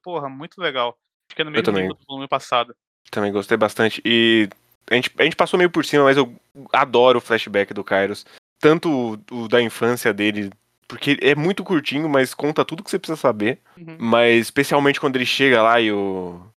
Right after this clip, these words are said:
Speaker 2: o rei tá na merda já. E aí o Doflamingo oferece uma proposta recusável pra ele, ele corta a própria perna. Muito foda.
Speaker 1: É, tu descobrir como é que, por que que ele é um boneco sem, sem perna, né? Foi,
Speaker 2: Sim.
Speaker 1: caraca, não, é porque ele arrancou a perna.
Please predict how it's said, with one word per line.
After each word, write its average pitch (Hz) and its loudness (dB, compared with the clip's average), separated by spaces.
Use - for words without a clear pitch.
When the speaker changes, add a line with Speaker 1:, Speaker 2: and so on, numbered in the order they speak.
Speaker 2:
o 98 -6
rei 117 0
tá 113 0
na 107 2
merda 110 2
já. 123 0
E 101 0
aí 101 4
o 107 -2
Doflamingo 110 -2
oferece 107 0
uma 92 -4
proposta 120 2
recusável 107 0
pra 98 0
ele, 107 4
ele 107 0
corta - 0
a - -6
própria 113 -2
perna. 110 0
Muito 104 -10
foda. - -12
Speaker 1:
É, 175 -2
tu 165 -12
descobrir 151 -6
como 151 -8
é 143 -2
que, - -12
por - -14
que 147 -6
que - -10
ele 151 -8
é 147 -8
um 135 -10
boneco 135 -6
sem, 120 -18
sem 135 -6
perna, 127 -4
né? 123 -10
Foi, 135 -8
Speaker 2:
Sim. 95 -6
Speaker 1:
caraca, 185 -14
não, 185 -14
é 180 -16
porque - -20
ele 175 -16
arrancou 165 -14
a 180 -10
perna. 165 -12